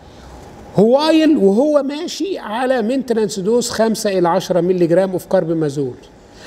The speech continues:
Along، وحط تحتها عشرين خط، disappearance of traps. If تي اس اتش is not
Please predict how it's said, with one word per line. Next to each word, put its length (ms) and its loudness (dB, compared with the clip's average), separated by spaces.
Along، 760 2
وحط 280 -2
تحتها 360 -2
عشرين 440 -2
خط، 440 -6
disappearance 840 0
of 80 -10
traps. 280 -8
If 140 0
تي 180 4
اس 180 0
اتش 280 2
is 200 2
not 300 -2